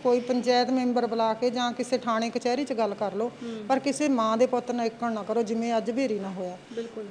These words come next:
Speaker 1: ਇਹੀ ਮੈਂ ਸਰਕਾਰ ਨੂੰ ਕਹਿੰਦੀ ਹਾਂ ਵੀ ਮੇਰੇ ਬੱਚੇ ਨੂੰ ਇਨਸਾਫ ਮਿਲਣਾ ਚਾਹੀਦਾ, ਉਹਨਾਂ ਨੂੰ ਸਜ਼ਾ ਮਿਲਣੀ ਚਾਹੀਦੀ ਹੈ।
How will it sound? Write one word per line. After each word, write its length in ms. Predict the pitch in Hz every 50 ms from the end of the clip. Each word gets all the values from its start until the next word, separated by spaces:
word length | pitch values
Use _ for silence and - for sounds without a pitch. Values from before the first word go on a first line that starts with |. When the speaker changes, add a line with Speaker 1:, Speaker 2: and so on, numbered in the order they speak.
| - - 247
Speaker 1:
ਇਹੀ 400 | 233 269 277 294 294 311 330 330
ਮੈਂ 460 | 320 320 311 302 302 302 302 302 311
ਸਰਕਾਰ 460 | 302 294 262 262 254 240 233 233 226
ਨੂੰ 160 | 247 254 247
ਕਹਿੰਦੀ 240 | 247 262 262 285 294
ਹਾਂ 80 | 294 269
ਵੀ 360 | 285 294 294 294 294 277 - - - 254
ਮੇਰੇ 260 | 240 247 240 240 247
ਬੱਚੇ 280 | 240 240 240 - 254
ਨੂੰ 120 | 247 262 254
ਇਨਸਾਫ 320 | 247 247 247 226 202 190 190 -
ਮਿਲਣਾ 320 | 214 214 214 214 214 220
ਚਾਹੀਦਾ, 400 | 214 240 233 233 226 233 247 240 247 - - - - - -
ਉਹਨਾਂ 280 | 262 302 330 359 349
ਨੂੰ 100 | 349 349
ਸਜ਼ਾ 300 | 339 - 240 214 226 226
ਮਿਲਣੀ 300 | 240 240 240 247 247 262
ਚਾਹੀਦੀ 380 | 254 269 262 262 262 247 285 285
ਹੈ। 80 | 277